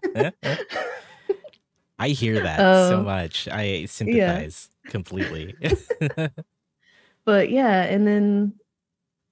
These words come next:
Speaker 1: honestly, with the ad thing, I, I don't know that much about it. I hope I have
Speaker 2: Mm-hmm.
Speaker 1: mine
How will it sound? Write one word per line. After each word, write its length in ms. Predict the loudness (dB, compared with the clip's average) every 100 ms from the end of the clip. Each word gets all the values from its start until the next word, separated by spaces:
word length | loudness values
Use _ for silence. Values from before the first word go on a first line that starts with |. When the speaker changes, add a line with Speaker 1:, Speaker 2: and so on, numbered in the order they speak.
| -6
Speaker 1:
honestly, 800 | 0 0 0 -4 -4 -4 -4 -6
with 220 | -4 -4
the 160 | -6 -6
ad 320 | -4 -4 -4
thing, 280 | -6 -6 -6 -6
I, 260 | -4 -4 -8 _ _ _ _ -6
I 60 |
don't 240 | -2 -2 -2
know 220 | 0 0
that 200 | -2 -4
much 220 | -6 -6
about 340 | -6 -4 -2 -2
it. 160 | -2
I 120 | -2 0
hope 280 | 0 0 0
I 80 |
have 240 | 0 0 0
Speaker 2:
Mm-hmm. 80 | 0
Speaker 1:
mine 260 | 0 -4